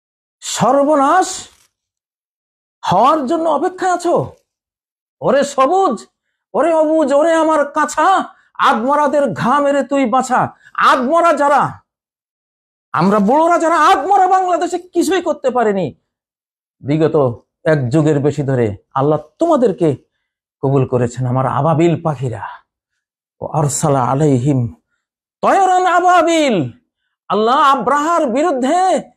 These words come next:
ঝাঁকে ঝাঁকে পাখি প্রেরণ করেছেন। আমাদের এখানেও আল্লাহ তাআলা আব-, আমাকে বা-, আমার হাত ধরো সমন্বয়কারী, নইলে আমাকে খেয়ে ফেলবে। সারাদিন আজকে কাঁদতেছিলাম।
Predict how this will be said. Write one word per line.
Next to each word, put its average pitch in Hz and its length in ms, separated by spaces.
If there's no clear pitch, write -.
ঝাঁকে 277 500
ঝাঁকে 320 360
পাখি 349 540
প্রেরণ 302 320
করেছেন। 247 600
আমাদের 302 420
এখানেও 415 480
আল্লাহ 370 260
তাআলা 339 180
আব-, 311 160
আমাকে 120 340
বা-, 107 400
আমার 131 220
হাত 120 280
ধরো 127 260
সমন্বয়কারী, 120 960
নইলে 110 420
আমাকে 107 320
খেয়ে 110 240
ফেলবে। 87 400
সারাদিন 117 560
আজকে 110 260
কাঁদতেছিলাম। 107 720